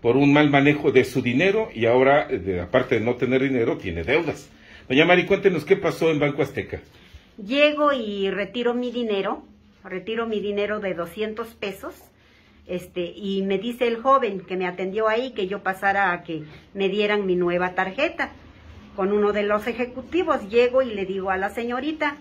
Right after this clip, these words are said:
Speaker 2: que iba yo para mi nueva tarjeta que me había dicho el joven de la ventanilla que me dio mi dinero.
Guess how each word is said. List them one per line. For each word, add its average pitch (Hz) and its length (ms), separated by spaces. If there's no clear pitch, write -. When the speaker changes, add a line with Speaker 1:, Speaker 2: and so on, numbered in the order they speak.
Speaker 2:
que 180 400
iba 214 220
yo 220 220
para 165 360
mi 165 200
nueva 208 340
tarjeta 214 460
que 185 80
me 165 160
había 175 240
dicho 180 280
el 175 120
joven 175 340
de 160 100
la 147 160
ventanilla 160 580
que 165 100
me 151 100
dio 156 120
mi 190 140
dinero. 262 440